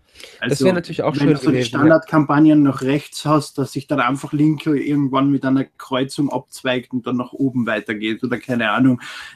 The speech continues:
Speaker 2: jetzt zwar startend bei der Kampagne, aber dann unabhängig davon weitergeht, einfach um den Charakter besser einzuführen, weil es einfach ein richtig guter Charakter ist.
Speaker 1: Das wär natürlich schön gewesen, aber sie, ja, ich hab, damit hab ich gar nicht gerechnet, ehrlich gesagt.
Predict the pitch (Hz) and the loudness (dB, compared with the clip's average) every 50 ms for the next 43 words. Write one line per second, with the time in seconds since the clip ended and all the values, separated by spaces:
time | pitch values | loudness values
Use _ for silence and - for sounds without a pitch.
0 | _ _ 127 123 - - - - - - 151 - - - 139 135 131 131 123 - | _ _ -2 -2 -2 -4 -14 -16 -14 -16 -12 -10 -8 -2 2 2 2 2 0 -4
1 | - _ _ _ _ _ _ _ _ _ - - - - 156 143 151 180 185 - | -8 _ _ _ _ _ _ _ _ _ -4 -4 0 2 4 4 4 4 4 4
2 | 196 190 190 185 151 - _ _ 156 143 151 170 170 175 170 - - 175 175 160 | 2 2 2 2 -2 -6 _ _ 2 2 4 2 2 0 -2 -2 -4 -4 -4 0
3 | - 147 139 151 160 160 156 147 143 139 143 135 127 139 139 143 147 135 151 160 | 2 2 2 4 2 2 2 2 0 0 0 0 2 2 2 2 4 4 2 2
4 | 170 160 - - 156 156 151 147 139 - - 143 135 131 - 143 135 135 120 123 | 2 2 0 0 2 4 4 4 2 0 -2 -4 -4 -2 0 2 2 4 4 2
5 | 131 151 - 151 131 - 139 135 - - 110 131 127 151 139 139 135 135 131 127 | 0 0 -2 -4 -2 0 -2 -2 -2 -4 -8 -6 -6 -4 -4 -2 -2 -2 -2 -4
6 | - 135 127 123 127 - - - 135 - _ 139 135 - - 139 - - - - | -4 -4 -2 -2 -4 -4 -6 -10 -10 -6 _ -8 -8 -6 -6 -6 -6 -4 -6 -4
7 | 123 147 160 - - - 135 - - - 131 127 135 135 131 123 120 127 - - | -4 -4 -4 -6 -8 -12 -12 -12 -6 -2 0 0 2 2 2 2 0 -2 -4 -4
8 | - 120 131 131 135 131 117 120 127 - _ 139 - - 139 135 135 127 - 127 | -6 -6 -4 -4 -6 -6 -4 -6 -6 -6 _ -14 -6 -6 -6 -4 -4 -6 -6 -4
9 | 120 127 - _ - 117 110 104 - _ _ _ _ _ _ _ _ _ _ _ | -6 -6 -6 _ -8 -8 -8 -8 -12 _ _ _ _ _ _ _ _ _ _ _
10 | - 147 147 - - - - - - - - - 143 147 156 151 143 - 160 - | -2 -2 -2 -4 -10 -14 -14 -16 -18 -18 -4 2 4 4 4 4 2 0 -4 -2
11 | - 156 156 156 160 151 139 139 139 127 147 147 - - 143 143 143 156 - 165 | 0 2 4 6 6 6 6 4 2 2 0 0 0 -2 -4 -4 -6 -4 -4 -2
12 | 165 175 180 165 156 - 151 143 156 - - 95 139 123 131 - 143 - 143 147 | -2 -2 -2 -2 0 0 0 0 2 -2 -4 -4 -4 -4 -4 -6 -6 -4 -4 -6
13 | - - 147 - - 110 110 120 - _ - 123 - 135 - - - | -4 -6 -6 -6 -6 -10 -10 -10 -10 _ -10 -6 -4 -4 -4 -6 -10